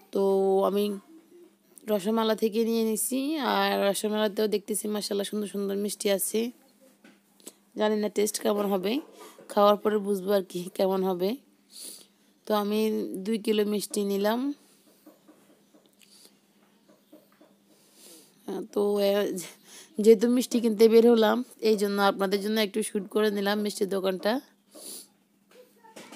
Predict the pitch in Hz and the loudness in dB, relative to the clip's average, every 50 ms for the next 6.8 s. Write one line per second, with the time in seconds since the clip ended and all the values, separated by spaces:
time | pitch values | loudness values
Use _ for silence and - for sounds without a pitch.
0 | - 415 415 427 427 427 427 427 427 427 440 466 466 415 392 403 392 - _ _ | -20 -20 -20 -20 -20 -20 -20 -20 -20 -20 -20 -20 -20 -20 -20 -20 -20 -20 _ _
1 | _ _ _ 392 403 415 _ _ - - 359 349 339 _ - 427 440 453 440 415 | _ _ _ _ -20 _ _ _ -20 -20 -20 -20 _ _ -20 -20 -20 -20 -20 -20
2 | 403 415 427 453 453 466 466 466 453 403 370 370 403 381 _ - - 208 214 180 | -20 -20 -20 _ _ _ -20 -20 -20 -20 -20 -20 -20 -20 _ -8 -6 -6 -6 -4
3 | - - 208 196 208 214 202 190 220 214 - 233 214 202 202 196 208 214 220 220 | -2 -4 -2 -2 -2 -2 0 -2 -2 -2 -2 -2 -2 -2 -2 -2 -2 -2 -2 -2
4 | 196 226 214 208 208 202 202 208 208 196 - - 220 190 - - 214 226 247 285 | -4 -6 -6 -6 -4 -4 -2 -4 -4 -4 -6 -10 -10 -8 -4 -2 -2 -2 -2 -4
5 | - - - - - - - - - - 370 - - - - - - - - - | -8 -14 -20 -20 -20 -20 -20 -20 -20 -20 -20 -20 -16 -16 -16 -16 -18 -20 -20 -20
6 | _ - - - - - _ - 208 185 214 214 214 190 208 214 | _ -20 -20 -20 -20 -20 _ -12 -2 4 4 4 4 4 2 0